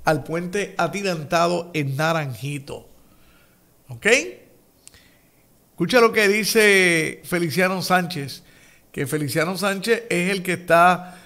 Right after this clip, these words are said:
haciendo, Edgardo Feliciano Sánchez, que es el presidente de dicha comisión. Dice, "No voy a aceptar excusas que hay documentos extraviados, desaparecidos,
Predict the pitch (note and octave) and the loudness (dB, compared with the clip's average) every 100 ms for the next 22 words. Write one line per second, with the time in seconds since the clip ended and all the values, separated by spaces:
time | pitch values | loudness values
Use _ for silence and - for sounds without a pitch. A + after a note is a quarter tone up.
0 | - - D3+ D3 D#3 E3 F3+ F#3 D#3+ D3 | -14 -2 -2 0 -2 -2 0 2 2 2
1 | D3+ D#3+ F#3+ F#3 F3+ F#3 F3+ F#3+ F#3 G3 | 0 0 0 -2 -4 -2 -2 -2 -2 -2
2 | E3+ C#3 C#3 - _ _ _ _ _ - | -2 -6 -8 -10 _ _ _ _ _ -4
3 | D3 D#3 G3+ G3 F3 E3 D#3 D#3+ G3 F#3 | -2 0 -2 -2 -2 -2 -2 -4 -2 0
4 | E3 E3+ F3+ E3+ D#3+ D#3+ C#3+ B3 G3+ D#3 | 2 0 -2 -4 -4 -6 -4 -2 -2 -4
5 | - - - - _ D3 - F#3 - E3 | -18 -20 -20 -20 _ -4 0 0 0 2
6 | F3 G#3 B3+ C4+ B3+ A#3+ G3 A3 G#3+ G3 | 6 8 8 8 4 4 2 6 8 6
7 | - A3+ A3 E3+ E3+ E3+ - _ _ _ | 0 -4 -2 0 0 -4 -14 _ _ _
8 | _ _ _ _ D#3+ F3 A3+ A#3 A3 G#3+ | _ _ _ _ 2 4 4 2 2 -2
9 | A3 G#3+ F#3+ F#3+ D#3+ D#3+ G#3 A3 G3 E3 | 0 -2 0 4 4 6 4 4 0 -2
10 | D#3 D#3 D3 C#3+ A#3 A#3 | 0 0 -2 -4 2 2